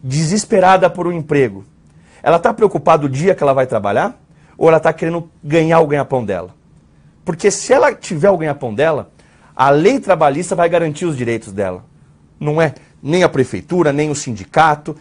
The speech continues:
nem ninguém. É a lei trabalhista. Agora, nós precisamos de oportunidades.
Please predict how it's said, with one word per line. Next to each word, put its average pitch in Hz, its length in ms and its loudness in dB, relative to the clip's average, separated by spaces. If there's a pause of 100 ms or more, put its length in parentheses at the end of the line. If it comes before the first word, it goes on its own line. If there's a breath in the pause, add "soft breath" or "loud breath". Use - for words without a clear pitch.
(160 soft breath)
nem 160 200 0
ninguém. 131 380 -4
É 135 60 0
a 135 40 2
lei 165 180 4
trabalhista. 120 640 -4 (320)
Agora, 135 360 2
nós 143 180 -4
precisamos 147 460 -4
de 160 80 -2
oportunidades. 151 880 -4